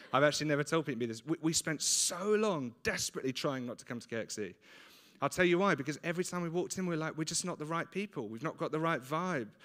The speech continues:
We've not got the right look. We're not gonna fit in with this group of people." We didn't feel all there. That should be hugely challenging for us as a community, by the way.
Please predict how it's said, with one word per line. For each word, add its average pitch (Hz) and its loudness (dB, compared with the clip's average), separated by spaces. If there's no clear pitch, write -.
We've 143 -4
not 160 0
got 170 0
the 151 -2
right 165 0
look. 175 2
We're 151 2
not 165 2
gonna 165 -2
fit - -6
in 180 -2
with 175 -2
this - -4
group 151 -2
of 135 -10
people." 180 -2
We 117 -4
didn't 160 -4
feel 139 -4
all 127 -4
there. 117 -4
That 117 -4
should 120 -8
be 113 -10
hugely 117 -4
challenging 107 -6
for 98 -14
us 98 -10
as 101 -10
a - -16
community, 101 -12
by 95 -14
the 90 -16
way. 104 -16